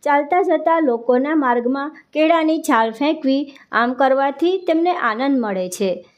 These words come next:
સરકાર દ્વારા સ્વચ્છતા અંગે વિવિધ અભિયાનો શરૂ કરવામાં આવ્યા છે, જેમ કે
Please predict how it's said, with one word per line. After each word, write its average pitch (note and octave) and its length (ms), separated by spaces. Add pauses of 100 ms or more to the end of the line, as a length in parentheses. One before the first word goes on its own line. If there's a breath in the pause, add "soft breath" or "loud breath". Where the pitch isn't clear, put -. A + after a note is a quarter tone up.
(180 soft breath)
સરકાર F4 460
દ્વારા D#4+ 380
સ્વચ્છતા C4 580
અંગે D#4 400 (240 loud breath)
વિવિધ C#4 340
અભિયાનો A#3 520
શરૂ C4+ 300
કરવામાં G#3+ 600
આવ્યા F#3+ 300
છે, G3+ 360 (240 loud breath)
જેમ D4 260
કે D#4+ 220